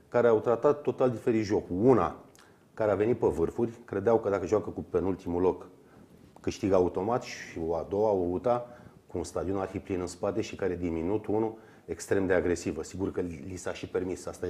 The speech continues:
este cu totul altă discuție, că au fost câteva greșeli de arbitraj, cred eu, numai atacuri din spate, numai atacuri care au pus în pericol integritatea jucătorilor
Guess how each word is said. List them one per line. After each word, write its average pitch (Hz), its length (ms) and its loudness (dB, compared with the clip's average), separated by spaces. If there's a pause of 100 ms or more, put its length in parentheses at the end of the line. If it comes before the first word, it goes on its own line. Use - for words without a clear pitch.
(140)
este 85 200 -6
cu 85 120 -6
totul 107 220 2
altă 95 140 2
discuție, 90 420 -4 (560)
că - 100 -20
au 85 100 -6
fost 98 160 -6
câteva 95 400 0
greșeli 92 360 -2
de 92 100 0
arbitraj, 87 460 -4
cred 87 240 -4
eu, 95 160 -4 (640)
numai 92 180 2
atacuri 87 380 0
din 82 120 -6
spate, 104 640 2 (280)
numai 92 200 2
atacuri 90 300 0
care 90 120 -2
au 85 60 0
pus - 260 -4
în 90 120 -2
pericol 90 380 -2
integritatea 87 640 0
jucătorilor 104 680 2